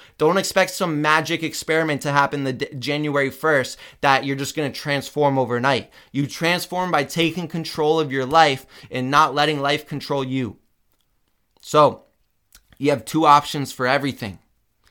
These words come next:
It's either you do or you don't. There's no, "I tried, it was inconvenient, I'm busy, you know,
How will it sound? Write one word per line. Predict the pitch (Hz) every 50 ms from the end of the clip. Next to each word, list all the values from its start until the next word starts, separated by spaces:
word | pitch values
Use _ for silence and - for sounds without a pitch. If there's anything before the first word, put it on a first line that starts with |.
| _ _ _
It's | - 135 - -
either | 147 147 135 143 143
you | 135 123 123 123 113
do | 113 107 143 160 165 170 175 180 190 196 - _ _ _ _ _ _ _ _
or | - 139 143 147
you | 139 139 139 135
don't. | 131 117 156 156 147 131 104 95 - - - - - - _ _ _ _ _ _ -
There's | - 135 143 139 120
no, | 147 151 151 156 151 151
"I | - 135 139 131
tried, | - - - - 156 147 147 147 143 135 135 135 135 127 - _ _ _ _ _ _ _ -
it | 127
was | 131 120
inconvenient, | 160 156 151 - 160 151 135 135 147 147 147 143 143 139 135 120 - - _ _ _ _ _ _
I'm | - 123 123 127 123
busy, | 151 151 151 143 123 135 139 139 135 135 131 131 _ _ _ _ _ _ -
you | - 127 131
know, | 127 127 127 123 123 123 120 117